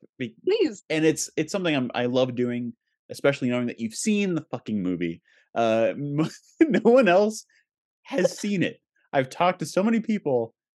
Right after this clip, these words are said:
Speaker 1: maybe twenty percent have seen it. But going back to Wayne's World, I have an awkward goodbye I like to do for the end of each recording. Uh, so you know that scene where Wayne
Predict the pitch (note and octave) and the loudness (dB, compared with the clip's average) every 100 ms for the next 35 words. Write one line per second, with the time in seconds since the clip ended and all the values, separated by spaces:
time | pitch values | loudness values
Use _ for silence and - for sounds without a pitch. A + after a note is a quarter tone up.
0 | _ - C#3 C#3 F#3 F#3+ F3 - D3+ C#3+ | _ -8 -4 0 2 0 -4 -2 -2 -2
1 | C3 A#2+ G2+ - F#2+ D2+ - _ _ _ | -4 -2 -4 -6 -8 -8 -14 _ _ _
2 | _ _ - B2 A#2 A2 B2+ C#3 C#3 C#3 | _ _ -10 -2 0 2 2 2 0 0
3 | D3+ D#3 F#2 C2+ - _ - A2+ A#2+ A#2 | 0 -2 -4 -8 -10 _ -8 -6 -2 0
4 | A#2 G#2+ G2+ - G#2+ A#2 C3 A2+ A2+ G2 | 0 0 -4 -2 -4 -2 -4 -4 -4 -2
5 | G2+ E2 C2 - F2 F2+ F2+ - F2+ E2 | -2 -2 -10 -12 -6 -4 -4 -6 -6 -6
6 | - E2 D2+ F2 F2 F2 - - G#2 - | -6 -10 -8 -8 -6 -8 -10 -14 -8 -4
7 | A2+ C2 C3 _ _ _ - A2 G2+ F#2+ | -2 -4 -12 _ _ _ 0 2 2 0
8 | - B2 C3 C3 - - B2 B2 A#2+ G#2+ | 0 -2 0 -2 -4 -6 -6 -4 -4 -2
9 | G#2+ G#2 G2+ - G#2+ A2 A2+ A#2+ B2+ | -2 -2 -4 -8 -6 -2 0 -2 -4